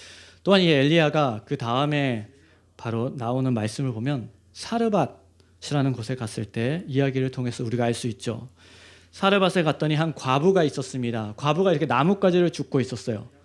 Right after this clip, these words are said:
그 나뭇가지를 줍고 있는 그 과부에게 말합니다. "너는 나를 위하여 떡을 만들어서 나한테 줘라." 그때 과부가 뭐라 그러냐면 사실 자신은 이 나뭇가지를 가져가서 남아있는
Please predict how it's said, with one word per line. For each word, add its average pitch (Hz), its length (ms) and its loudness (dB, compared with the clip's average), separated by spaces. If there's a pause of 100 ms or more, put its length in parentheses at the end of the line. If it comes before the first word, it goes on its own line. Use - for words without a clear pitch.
(480)
그 165 100 -2
나뭇가지를 175 580 2
줍고 160 280 -2
있는 151 440 -2 (240)
그 143 120 -2
과부에게 123 520 0
말합니다. 104 680 -4 (320)
"너는 147 300 2
나를 139 320 0
위하여 127 440 -2 (480)
떡을 247 320 2
만들어서 160 520 2
나한테 117 300 0
줘라." 113 360 -6 (800)
그때 147 160 -4
과부가 139 400 0
뭐라 131 300 0
그러냐면 123 600 -4 (600)
사실 240 360 0
자신은 160 440 -4
이 135 80 -2
나뭇가지를 165 1000 2
가져가서 131 800 -2 (280)
남아있는 220 880 2